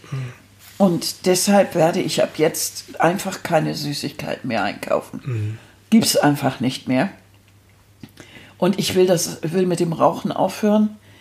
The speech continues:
Speaker 2: Das nützt doch nichts, auf, äh, zu reduzieren und immer weiter zu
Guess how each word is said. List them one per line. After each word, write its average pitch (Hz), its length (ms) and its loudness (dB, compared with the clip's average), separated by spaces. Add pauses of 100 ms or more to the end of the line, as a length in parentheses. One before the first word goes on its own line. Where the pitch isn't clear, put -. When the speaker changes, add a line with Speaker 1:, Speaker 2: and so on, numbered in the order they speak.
(320)
Speaker 2:
Das 190 240 2
nützt 196 260 2
doch 170 140 6
nichts, 180 300 -4
auf, 160 340 -2
äh, 156 120 2
zu 190 180 -2
reduzieren 185 760 2
und - 140 -4
immer 180 280 0
weiter 190 300 0
zu 202 140 -4